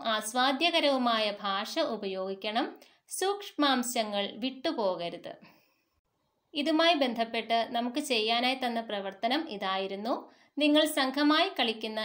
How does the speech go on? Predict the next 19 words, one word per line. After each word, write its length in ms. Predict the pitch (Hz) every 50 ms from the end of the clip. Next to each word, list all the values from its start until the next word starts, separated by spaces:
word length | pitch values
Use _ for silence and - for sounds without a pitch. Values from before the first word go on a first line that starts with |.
| 214 220
ഏതെങ്കിലും 840 | 220 214 214 220 233 233 247 262 269 254 262 269 269 349 370 - - -
കളിയുടെ 460 | 220 196 190 190 185 180 175 180 - - - - _ _ _ -
ദൃക്സാക്ഷി 640 | 214 240 247 - - - 269 254 254 254 254 - 262
വിവരണം 500 | 247 233 214 196 196 196 196 214 262 339 - - -
അല്ലെങ്കിൽ 420 | 196 190 190 190 190 190 269 - - - - 233
തത്സമയ 640 | 214 220 214 220 - 247 240 226 226 226 220 226 247 - 254 247
വിവരണം 520 | 233 220 - 196 190 185 208 269 359 - 240
തയ്യാറാക്കുക. 680 | 214 196 180 175 175 170 170 170 170 - 190 190 185 180 - - - _ _ _ _ _ _ _ _ _ _ -
ഇത് 200 | 247 240 247 262 285 269
നമ്മുടെ 320 | 240 226 226 220 208 220 220
പാഠപുസ്തകം 800 | 220 233 214 214 208 208 233 226 240 233 - - 240 262 302 294
പേജ് 320 | 262 226 220 220 214 220
നമ്പർ 260 | 214 220 214 220 220
അൻപത്തിനാലിൽ 1080 | - - 214 214 220 226 233 247 247 - 262 254 240 233 220 220 226 233 254 311 311 311
ഉള്ള 240 | 240 226 208 202 202
പ്രവർത്തനമാണ്. 760 | 202 - 208 202 196 196 - - 196 190 190 185 180 180 185 - - -
വള്ളംകളിയുടെ 720 | 214 214 220 214 214 214 214 220 214 214 214 208 220 214 -
തത്സമയ 600 | 208 208 208 - - 220 214 214 214 214 214 226 240
വിവരണം 500 | 269 262 226 202 202 196 196 196 214 240